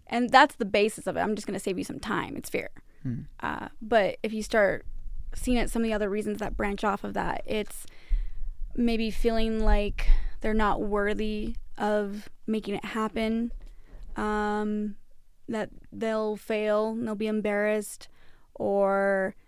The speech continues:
Speaker 1: they're not smart enough. It's all a self-esteem issue. So if you can actually,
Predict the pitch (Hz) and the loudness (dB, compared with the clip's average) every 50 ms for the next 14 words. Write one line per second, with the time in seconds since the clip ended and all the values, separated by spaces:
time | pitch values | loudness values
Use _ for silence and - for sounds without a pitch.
0 | - - - 214 214 - - - - 214 208 208 208 208 208 214 208 202 202 208 | -12 -6 -2 -2 -2 -2 -4 -6 -4 -2 0 0 0 0 0 -2 0 0 -2 -4
1 | - - - - - - 262 262 247 226 - - 202 208 - 202 - - 202 202 | -6 -12 -20 -20 -2 4 6 6 6 6 4 0 -2 -2 -2 -6 -6 -6 -4 -4
2 | 185 - - - - - - - - - - - - - - - - - - - | -4 -4 -6 -6 -8 -8 -8 -8 -10 -12 -14 -20 -20 -20 -20 -20 -20 -20 -20 -6
3 | - 233 226 226 247 285 285 330 294 254 220 220 220 214 - - - 226 220 214 | -4 -4 -2 0 0 2 4 4 4 4 4 2 0 -2 -4 -4 -2 0 0 0
4 | 208 208 202 202 208 | 0 0 -2 -4 -6